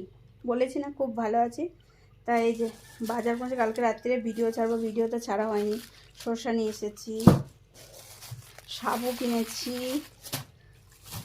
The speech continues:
আলুটা তো সবার, যেহেতু ওর পয়সা না। এখানে সন্দেশ এনেছি,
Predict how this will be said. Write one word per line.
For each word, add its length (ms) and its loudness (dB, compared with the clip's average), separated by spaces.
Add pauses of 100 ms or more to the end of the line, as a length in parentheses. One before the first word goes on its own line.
(500)
আলুটা 440 4 (200)
তো 100 8 (200)
সবার, 360 0 (960)
যেহেতু 300 2
ওর 240 6
পয়সা 340 -2
না। 140 -2 (960)
এখানে 320 -2
সন্দেশ 500 2
এনেছি, 360 -4